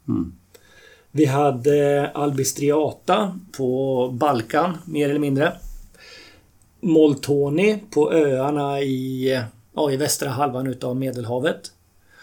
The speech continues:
Speaker 2: Och sen i, eh, nordvästra Afrika, eh, formen Inonata.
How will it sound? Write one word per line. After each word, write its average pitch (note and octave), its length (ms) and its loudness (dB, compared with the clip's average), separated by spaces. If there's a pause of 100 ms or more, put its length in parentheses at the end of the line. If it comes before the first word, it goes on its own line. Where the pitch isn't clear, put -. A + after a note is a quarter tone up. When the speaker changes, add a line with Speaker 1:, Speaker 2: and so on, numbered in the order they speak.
(320)
Speaker 2:
Och E3 200 2
sen D3 560 2
i, C#3 560 -2
eh, C3+ 340 0
nordvästra C#3 1000 0
Afrika, A#2+ 640 -6 (360)
eh, C#3+ 480 -8
formen C3+ 400 -4
Inonata. C3 720 -2